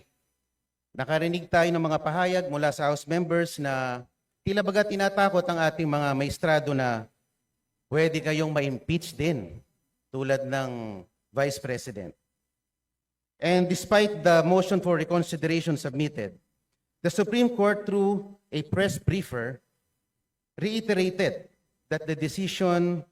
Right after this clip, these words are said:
is immediately executory, notwithstanding the M R. And the Senate accordingly adhered to the decision by ar-, archiving the articles of impeachment.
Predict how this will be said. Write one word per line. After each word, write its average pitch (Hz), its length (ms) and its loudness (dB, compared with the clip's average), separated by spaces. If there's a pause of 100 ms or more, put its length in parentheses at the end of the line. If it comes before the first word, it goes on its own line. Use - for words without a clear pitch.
(200)
is 131 240 -10
immediately 131 960 -8 (420)
executory, 110 880 -6
notwithstanding 120 720 -8
the 107 320 -4
M 104 160 -8
R. 87 320 -12 (1040)
And 147 240 -4
the 160 80 0
Senate 208 720 -4 (320)
accordingly 170 560 2
adhered 170 560 -2
to 165 80 -4
the 147 160 -4
decision 151 480 -4
by 139 160 0
ar-, 135 220 -6
archiving 147 640 -2
the 123 240 -2 (400)
articles 139 560 -6
of - 80 -20
impeachment. 104 640 -10